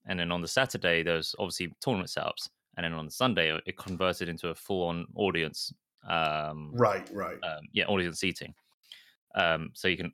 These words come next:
Speaker 1: see the stage, and that's where, if you were to watch the stream, that's where all the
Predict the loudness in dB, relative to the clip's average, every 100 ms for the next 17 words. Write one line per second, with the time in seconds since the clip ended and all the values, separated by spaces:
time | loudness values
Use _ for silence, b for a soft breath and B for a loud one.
0 | _ -2 2 2 0 2 2 2 2 0
1 | 4 4 4 0 _ _ _ 0 4 4
2 | 2 0 -2 0 4 4 2 -4 _ _
3 | -2 0 2 2 2